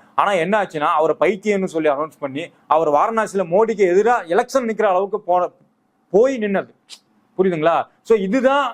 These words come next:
காமன் மக்களுக்கு, அதாவது ஒரு சாதாரண மக்களுக்கு கிடைச்ச நீதி. இப்ப இதே இடத்துல நீங்க இங்க வந்து கௌரவம் எடுத்துக்கிட்டீங்க அப்படின்னு பாத்தீங்கன்னா, இந்த கௌரவம் வந்து ஒரு தைரியம் வந்திருக்குது, கவர்மெண்ட் மாறி இருக்குது, அவங்களுக்கு அந்த ஒரு எமோஷனல் அந்த இது இருந்துச்சு, இப்போ கொஞ்சம் தைரியம் வந்திருக்குது. என்ன அப்படின்னா,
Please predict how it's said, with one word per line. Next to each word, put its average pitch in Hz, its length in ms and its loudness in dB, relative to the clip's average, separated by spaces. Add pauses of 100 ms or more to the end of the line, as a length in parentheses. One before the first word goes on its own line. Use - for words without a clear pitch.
(200)
காமன் 226 360 0
மக்களுக்கு, 185 460 0
அதாவது 175 200 4
ஒரு 175 100 -4
சாதாரண 190 460 -2
மக்களுக்கு 170 400 -6
கிடைச்ச 165 260 -4
நீதி. 165 340 0 (500)
இப்ப 170 300 0
இதே 254 300 2
இடத்துல 240 320 0
நீங்க 214 180 -4
இங்க 202 140 -4
வந்து 208 140 -4
கௌரவம் 220 280 2
எடுத்துக்கிட்டீங்க 151 420 -4
அப்படின்னு 131 260 -8
பாத்தீங்கன்னா, 120 320 -2 (300)
இந்த 190 140 0
கௌரவம் 233 340 2
வந்து 254 180 0
ஒரு 220 160 4
தைரியம் 226 280 2
வந்திருக்குது, 131 320 -14 (260)
கவர்மெண்ட் 196 340 2
மாறி 139 240 -2
இருக்குது, 117 260 -16 (120)
அவங்களுக்கு 190 340 2
அந்த 185 100 -4
ஒரு 175 160 0
எமோஷனல் 202 520 0
அந்த 165 140 -4
இது 196 180 0
இருந்துச்சு, 170 440 -8
இப்போ 226 180 -2
கொஞ்சம் 196 180 -2
தைரியம் 208 320 0
வந்திருக்குது. 127 360 -16 (400)
என்ன 214 240 0
அப்படின்னா, 196 340 -4